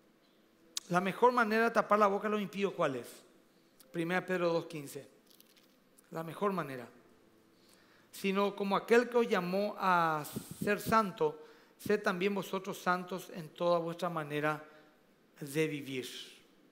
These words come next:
Porque escrito está, "Sed santos como yo soy santo". Y si invocáis por Padre a aquel que, sin acepción de personas, juzga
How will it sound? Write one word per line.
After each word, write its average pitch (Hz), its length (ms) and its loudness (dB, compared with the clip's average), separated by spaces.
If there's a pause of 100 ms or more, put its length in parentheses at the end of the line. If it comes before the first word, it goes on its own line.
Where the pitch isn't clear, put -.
(1160)
Porque 175 240 -2
escrito 196 380 -6
está, 180 260 0
"Sed 190 220 -4
santos 190 460 -2
como 175 180 -6
yo 170 160 -8
soy 175 140 -10
santo". 160 480 -6 (360)
Y 190 80 -6
si 202 140 -6
invocáis 208 520 2 (160)
por 190 180 -2
Padre 180 360 4
a 175 60 4
aquel 208 400 4
que, - 400 -4
sin 233 260 -2
acepción 208 400 0
de 214 80 2
personas, 190 420 -4
juzga 226 540 0